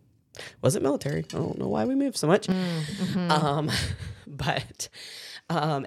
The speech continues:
Speaker 1: anyhow, we were going through stuff. I opened up one box, and it was, like, it, it was my dad's, a little wooden box, had some, yeah, dried pot leaves and stuff on there,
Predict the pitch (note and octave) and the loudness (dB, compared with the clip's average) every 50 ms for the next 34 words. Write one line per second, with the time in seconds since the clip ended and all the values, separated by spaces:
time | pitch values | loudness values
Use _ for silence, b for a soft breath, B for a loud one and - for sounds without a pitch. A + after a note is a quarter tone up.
0 | - - C4 E4+ G#3 F3+ D3 C#3+ C#3+ C#3+ C#3+ C#3+ C#3+ C#3 C#3+ C3+ C3+ C#3 C3+ C3+ | -2 -2 0 0 2 2 2 2 2 4 4 4 4 4 2 2 0 0 0 -2
1 | B2+ - - C#3 C3+ C3+ - - C3+ - - - B2 B2 B2 - - - C#3 C#3+ | -2 -2 -2 -2 -2 -2 -4 -6 -8 -6 -4 -2 -2 -2 -2 -4 -6 -4 0 0
2 | C#3+ C#3+ C#3 C#3 C3 B2 - - - _ _ _ _ _ _ _ _ - D3 D3 | 2 2 2 2 0 -2 -2 -4 -8 _ _ _ _ _ _ _ _ -4 -4 -2
3 | - C#3 C#3 C3+ - - - C3+ C3+ B2+ B2+ B2 B2 C3 - - - - C3 B2+ | -2 -2 -4 -4 -4 -4 -4 -4 -2 -2 0 0 0 -2 -4 -6 -6 -6 -4 -4
4 | B2 B2 A#2+ A#2 - - _ - C#3 C3+ B2+ A#2 - - E2 E2 D#3 D3+ - - | -4 -4 -4 -6 -6 -10 _ -12 -10 -10 -8 -8 -8 -8 -8 -8 -8 -8 -10 -10
5 | - - _ _ _ _ - C3 B2 D#2+ - - - C3 - - - A#2+ - - | -12 -14 _ _ _ _ -10 -8 -8 -8 -10 -10 -10 -10 -8 -8 -8 -10 -8 -8
6 | - C3 B2+ C3+ B2+ B2 - - A3+ A3 G#3 G3+ F#3+ F#3+ G3 - C3 B2+ B2+ C3 | -8 -6 -4 -4 -4 -2 0 2 2 4 4 4 4 2 0 -2 -4 -2 -2 0
7 | C#3+ D#3+ D#3 D#3 D3 D3 C#3+ C#3+ C#3 C#3 - - - - - B B B B B | 0 0 0 0 0 0 0 0 0 0 -2 -2 -8 -14 -16 B B B B B
8 | B B B B B B - A#2+ A2+ G#2 - - C#3 C3+ - - - - - - | B B B B B B -4 -2 -2 -2 -4 -4 -6 -6 -4 -4 -6 -6 -6 -6
9 | A#2+ A#2 - D#3 _ - C#3 - - - C3+ C3 C#3 C#3 C3 C3 - - C#3 C3 | -6 -6 -8 -8 _ -6 -8 -6 -6 -6 -8 -8 -6 -8 -8 -8 -8 -8 -8 -8
10 | B2 - C#3 C3 C3+ C3+ C3 C3 B2+ B2+ B2 - | -8 -8 -10 -8 -6 -6 -4 -4 -2 -2 -4 -4